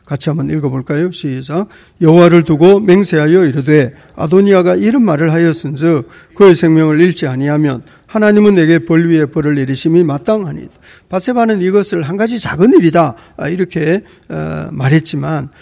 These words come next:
실제로 이것은 작은 일이 아니고 이것은, 어, 대단히 중요한 일이고 어떤 의미에서 보면 솔로몬의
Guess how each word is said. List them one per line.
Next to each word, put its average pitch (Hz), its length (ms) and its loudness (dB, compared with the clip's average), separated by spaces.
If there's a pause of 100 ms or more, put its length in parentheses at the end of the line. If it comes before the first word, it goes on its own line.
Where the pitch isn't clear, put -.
실제로 294 400 -4
이것은 208 500 -2 (180)
작은 160 360 2
일이 180 240 0
아니고 143 540 -10 (300)
이것은, 175 580 -2 (200)
어, 139 120 -14
대단히 208 420 0
중요한 196 480 2
일이고 135 420 -8 (240)
어떤 202 280 -8
의미에서 185 360 0
보면 175 240 -2
솔로몬의 180 720 0